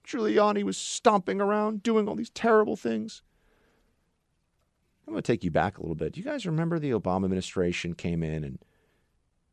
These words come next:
they wanted to do things differently than Bush? Bush was the bad,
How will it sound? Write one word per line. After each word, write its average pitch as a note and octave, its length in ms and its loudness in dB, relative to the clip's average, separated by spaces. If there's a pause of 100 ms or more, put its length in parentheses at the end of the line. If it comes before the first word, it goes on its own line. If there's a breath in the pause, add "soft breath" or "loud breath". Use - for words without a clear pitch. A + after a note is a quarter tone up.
(100)
they A2 120 2
wanted A2 320 6
to D2 320 2 (960)
do C3+ 140 10
things G2+ 280 4
differently F2+ 320 4
than C#2+ 160 -2
Bush? D#2 340 4
Bush D#3 300 8
was F#2+ 160 0
the C#2 100 -6
bad, F2 560 6